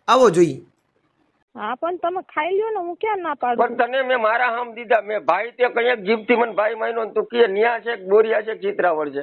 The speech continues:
Speaker 3: ભલે બે પાંચ દી શાંતિ થઈ જાય પછી આપણે તેડી લઈશું, બસ.
Speaker 2: હા, પણ તમે પછી આવી જાઓ, હાંજે સિમોન ના આવે ને તઈ, બસ.
Speaker 3: હા, પણ ન્યા, ન્યા જ છે ને તો?
Speaker 2: ના, અહીંયા નથી મારી પાસે.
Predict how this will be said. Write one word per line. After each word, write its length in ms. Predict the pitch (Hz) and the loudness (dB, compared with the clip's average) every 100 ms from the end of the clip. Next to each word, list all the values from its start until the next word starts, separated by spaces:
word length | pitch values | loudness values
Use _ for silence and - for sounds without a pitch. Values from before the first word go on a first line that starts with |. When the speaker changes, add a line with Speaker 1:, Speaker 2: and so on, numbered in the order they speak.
| - _ _ - | -12 _ _ -4
Speaker 3:
ભલે 200 | 254 277 | -2 -2
બે 160 | 262 | -2
પાંચ 260 | 269 254 226 | 0 -2 -2
દી 100 | 226 | -4
શાંતિ 360 | 220 254 254 | -4 -4 -6
થઈ 140 | 233 240 | -2 2
જાય 100 | 220 | 2
પછી 240 | 220 226 | 0 -2
આપણે 220 | 208 180 | -2 -4
તેડી 240 | 160 175 156 | -6 -2 0
લઈશું, 280 | 147 143 156 | 0 0 -2
બસ. 140 | 196 - _ _ _ _ _ _ - | -2 -4 _ _ _ _ _ _ -14
Speaker 2:
હા, 200 | 233 240 | -10 -10
પણ 200 | 247 277 | -8 -6
તમે 180 | 320 330 | -6 -4
પછી 240 | - 330 | -6 -4
આવી 160 | 302 302 | -2 -2
જાઓ, 140 | 233 | -6
હાંજે 260 | 214 226 208 | -8 -8 -6
સિમોન 320 | 240 254 233 | -6 -6 -6
ના 120 | 226 | -6
આવે 140 | 254 262 | -8 -8
ને 60 | |
તઈ, 140 | 202 190 | -8 -6
બસ. 260 | 254 359 - - - | -4 -4 -8 -20 -4
Speaker 3:
હા, 80 | 175 | -2
પણ 260 | 208 233 196 | -2 -6 -2
ન્યા, 240 | 196 240 226 | 2 2 0
ન્યા 180 | 226 247 | 2 2
જ 40 | |
છે 160 | 226 285 | 2 0
ને 100 | 202 | 0
તો? 220 | 170 190 _ _ _ _ _ _ _ - | -6 -8 _ _ _ _ _ _ _ -6
Speaker 2:
ના, 160 | 285 302 | -2 0
અહીંયા 280 | 311 311 | -2 -6
નથી 240 | 311 - 185 | -8 -8 -8
મારી 200 | 220 208 | -8 -10
પાસે. 240 | - 214 | -12 -14